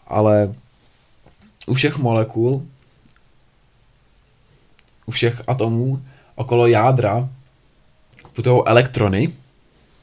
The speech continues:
a pokud, a ty elektrony mají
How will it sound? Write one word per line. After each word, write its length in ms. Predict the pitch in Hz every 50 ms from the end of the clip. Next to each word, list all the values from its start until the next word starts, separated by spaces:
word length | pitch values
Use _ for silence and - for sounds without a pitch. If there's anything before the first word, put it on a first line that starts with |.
| _ _ _ _ _ - - - - - - _ _ _ _ _ -
a 440 | 107 104 101 101 101 98 98 95 95 113 - _ _ _ _ _ _ _ _ _ _ _ _ _ _ _ _ _ _ _ _ _ - - - _ _ _ _ _ _ _ _ _ _ _ _ _ _ _ _ _ _ _ _ _ - - - - - - - _ _ _ _ - - _ _ -
pokud, 560 | - 127 123 123 123 117 117 117 - - - _ _ - - - _ _ -
a 60 | 127
ty 140 | 131 - -
elektrony 760 | - 120 113 113 - - 123 123 120 120 120 120 131 131 - - - -
mají 360 | - 110 117 120 123 117 -